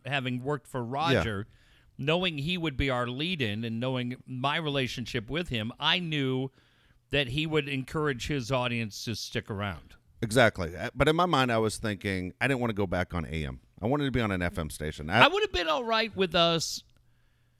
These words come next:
Speaker 1: Um, it was funny. I was in Hawaii,
Speaker 2: Yeah.
Speaker 1: getting married at that time. I was fine with us going on Kogo at night because we would have,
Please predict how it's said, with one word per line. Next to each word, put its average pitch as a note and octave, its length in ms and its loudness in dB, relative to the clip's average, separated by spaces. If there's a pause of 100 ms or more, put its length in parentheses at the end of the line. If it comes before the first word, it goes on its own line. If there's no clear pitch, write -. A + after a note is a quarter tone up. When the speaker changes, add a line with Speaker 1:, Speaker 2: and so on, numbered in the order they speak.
(320)
Speaker 1:
Um, D#3+ 480 4
it - 40 -4
was D3+ 120 -2
funny. E3 340 4
I B2 60 6
was A#2+ 220 0
in G3 120 2
Hawaii, D3+ 640 2 (540)
Speaker 2:
Yeah. G2 160 4
Speaker 1:
getting C#3+ 160 0
married B2 280 2
at F#2+ 120 -4
that E2+ 220 -4
time. D#2+ 340 -6 (500)
I G3 140 8
was C4 220 -2
fine G3 440 -4
with F3+ 180 -4
us D3+ 220 -2
going D3+ 300 0
on C3 200 -2
Kogo C#3 540 0
at B2 100 -6
night C#3+ 360 -4
because C3 480 -2
we C#3 260 0
would G3+ 240 2
have, D3 280 0